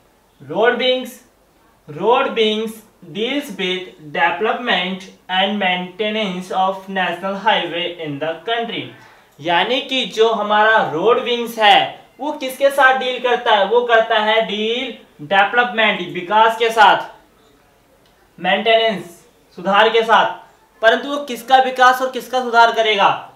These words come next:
वो करेगा National Highway का, जो कि हमारी country के हैं। ठीक है, नेक्स्ट पॉइंट, ट्रांसपोर्ट विंग्स। ट्रांसपोर्ट विंग्स क्या है? ट्रांसपोर्ट विंग्स deals with matter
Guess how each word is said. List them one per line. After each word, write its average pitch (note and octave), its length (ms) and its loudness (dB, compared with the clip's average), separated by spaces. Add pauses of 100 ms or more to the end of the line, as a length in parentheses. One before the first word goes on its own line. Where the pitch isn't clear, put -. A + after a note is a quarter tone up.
(120)
वो A#3 260 6
करेगा A3 440 4
National G3+ 580 0
Highway A#3 480 2
का, A3+ 180 2
जो F3+ 260 -6
कि G#3+ 180 -4
हमारी F#3+ 360 -2
country D#3+ 540 -6
के D3+ 200 -4
हैं। C#3+ 500 -8 (1040)
ठीक A#3 140 -6
है, B3 200 4
नेक्स्ट A#3 340 -2
पॉइंट, A#3 400 0 (340)
ट्रांसपोर्ट A3 800 0
विंग्स। D#3+ 540 -10 (480)
ट्रांसपोर्ट G#3 640 0
विंग्स C4+ 320 -8
क्या A3 180 4
है? F#3 560 0 (300)
ट्रांसपोर्ट A3 760 0
विंग्स G3+ 500 -4 (320)
deals G#3+ 480 -8
with G3 240 -8 (440)
matter G3 600 4